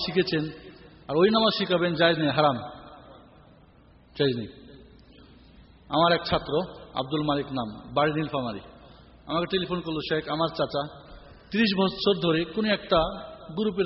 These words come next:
সঙ্গে দাওয়াত তাবলীগের কাজ করে বেড়ায়। এখন তার আকীদায়, চিন্তাধারায় অনেক কিছু উল্টাপাল্টা। তো দিনাজপুরে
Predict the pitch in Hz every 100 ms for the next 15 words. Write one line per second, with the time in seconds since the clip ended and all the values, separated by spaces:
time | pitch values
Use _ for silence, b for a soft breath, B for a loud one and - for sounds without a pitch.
0 | 175 170 156 156 160 156 - 160 151 147
1 | 143 147 123 143 127 110 98 - - B
2 | B B B - 175 208 185 180 175 -
3 | 151 180 180 160 156 - - - 190 185
4 | 160 147 143 143 190 220 196 - 180 156
5 | 151 123 - 98 - - - - B B
6 | B B - - 131 185 202 - 202 170